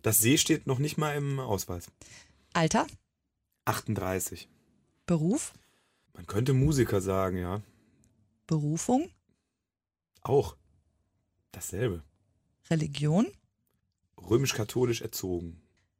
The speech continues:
Speaker 2: Als ich sechzehn war und wir von Köln nach Grevenbruch umgezogen sind, da?
Speaker 1: Fiel es mir sehr schwer und es fühlte sich an, als, äh, wenn ich einfach von zu Hause weg muss.
Speaker 2: Kölsche Musik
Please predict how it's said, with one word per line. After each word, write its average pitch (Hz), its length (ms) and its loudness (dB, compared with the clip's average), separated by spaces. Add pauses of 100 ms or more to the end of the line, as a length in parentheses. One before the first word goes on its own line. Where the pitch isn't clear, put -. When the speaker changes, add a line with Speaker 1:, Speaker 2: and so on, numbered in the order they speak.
(140)
Speaker 2:
Als 220 200 2
ich 254 120 0
sechzehn 143 520 2
war 139 200 2
und 156 160 2
wir 190 100 4
von 214 220 2
Köln 190 240 6
nach 202 180 4
Grevenbruch 156 680 2
umgezogen 143 760 2
sind, - 400 -2 (240)
da? 151 320 2 (560)
Speaker 1:
Fiel 120 160 -4
es 113 100 -2
mir 107 160 0
sehr 107 240 4
schwer 127 380 6
und 131 80 2
es 123 80 -2
fühlte 135 320 -2
sich 117 240 -2
an, 135 220 4
als, 135 360 0
äh, 120 300 2
wenn 113 420 -2
ich - 340 -6 (760)
einfach 92 260 -4
von 110 140 -4
zu 98 180 -8
Hause 120 280 0
weg 110 180 -2
muss. 90 320 -2 (1600)
Speaker 2:
Kölsche 277 360 4
Musik 196 640 2